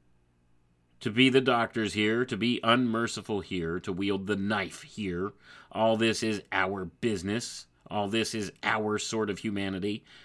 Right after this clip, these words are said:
By this sign, we are philosophers, we Hyperboreans. Or he might as well have said Olympians there, because he's speaking directly in this passage to those who know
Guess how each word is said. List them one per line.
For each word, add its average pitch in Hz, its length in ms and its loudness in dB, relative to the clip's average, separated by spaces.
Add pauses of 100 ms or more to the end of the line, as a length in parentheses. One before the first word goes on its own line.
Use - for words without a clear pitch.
(140)
By 107 180 4
this 123 220 6
sign, 107 600 0
we 110 240 2
are 101 260 -2
philosophers, 90 920 -6 (240)
we 101 260 2
Hyperboreans. 82 1120 -4 (240)
Or 117 140 4
he 131 100 2
might 131 200 2
as 101 120 -2
well 98 140 0
have 87 140 -2
said 90 200 -2
Olympians 95 1000 -2
there, 113 500 0 (1300)
because 104 340 0
he's 110 320 -2
speaking 101 680 -8
directly 85 760 -8 (680)
in 92 200 -6
this 104 200 0
passage 95 680 -4
to 110 140 -4
those 95 560 -2
who 127 180 -2
know 92 640 0